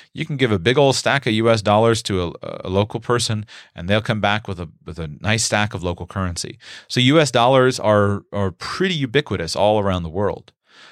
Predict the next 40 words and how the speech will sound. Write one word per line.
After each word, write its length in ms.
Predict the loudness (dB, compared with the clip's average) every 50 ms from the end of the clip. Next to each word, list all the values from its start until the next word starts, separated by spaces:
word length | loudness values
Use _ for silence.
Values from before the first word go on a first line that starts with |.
| _ _ _ _ _ _
Uh, 140 | -20 -20 -12
but 120 | -8 -4 0
there 160 | 4 6 6
are 120 | 6 4
places 400 | 4 2 0 0 0 0 -4 -4
in 60 | -4 -4
the 60 | -2
world 220 | 0 2 2 2
where 80 | 2 2 2 2
U 40 | 2
S 100 | 2 2
dollars 320 | 2 2 2 2 2 0
don't 200 | -2 -4 -6 -6
speak 400 | -6 -4 -4 -4 -6 -6 -12 -20 _ _ _ _ _ _ _ _ _ _ _ _ _ _ _
and 100 | -4 -4
that 60 | -2
don't 240 | 0 0 0 0 0
work, 240 | -6 -10 -10 -6 -4
either 140 | -4 -2 -2
because 280 | -2 0 0 2 2
they're 120 | 2 0 -2
barred 440 | 0 0 2 2 4 2 0 -2 -6 _ _ -20 -20 -20 _ _ -8
and 60 | -6
it's 80 | -4
considered 280 | -2 0 0 2 2 2
to 40 | 2
be 60 | 2
a 40 | 2
black 300 | 2 2 2 2 2 0
market 260 | -2 -2 -2 -4 -6
transaction 580 | -4 -2 -2 0 0 -2 -2 -2 -4 -8 -6 -6
to 80 | -4
do 140 | -2 -2 -2
things 260 | -2 -2 -4 -4 -4
in 80 | -2 0
dollars, 500 | 0 0 0 0 -2 -4 -6 -6 -8 -8 -12 _ _ -4
I 120 | -2 -2 -2 -4
E 360 | -6 -8 -6 -6 -6 -6 -8 -12 _ -12
Venezuela, 640 | -8 -8 -6 -6 -6 -4 -2 -2 0 0 -2 -4 -6 _ -18 -20 -20 -20 -20 -20 -20 _ -6
uh, 380 | -4 -2 -2 -2 -4 -4 -6